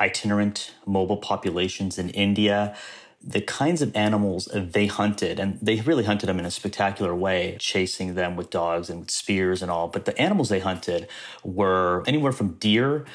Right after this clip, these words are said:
to wild pig. And actually, wild pig was the animal that was most sought after by the Banjara community.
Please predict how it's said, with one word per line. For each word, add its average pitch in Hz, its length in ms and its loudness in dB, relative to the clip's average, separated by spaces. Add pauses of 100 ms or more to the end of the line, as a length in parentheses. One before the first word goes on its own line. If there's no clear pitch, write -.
(220)
to - 160 0
wild 92 480 0
pig. 85 340 0
And 90 260 0
actually, 98 360 0
wild 92 400 0
pig 101 460 0 (280)
was 95 280 2
the 92 180 -2
animal 90 640 -2 (160)
that 90 220 -2
was 92 220 -2
most 95 420 0
sought 87 220 2
after 82 340 -2
by 85 240 0
the 87 80 -8
Banjara 82 420 -10
community. 80 540 -10